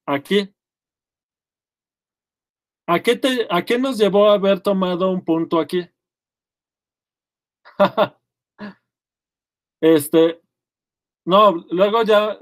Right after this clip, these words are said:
me acordé de este detalle y ya por eso lo hice hoy en clase, Max.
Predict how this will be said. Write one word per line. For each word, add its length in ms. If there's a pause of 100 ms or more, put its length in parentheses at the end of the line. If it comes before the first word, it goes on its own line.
(120)
me 120
acordé 380
de 100
este 200
detalle 420
y 60
ya 160
por 160
eso 200
lo 160
hice 220
hoy 160
en 100
clase, 320
Max. 420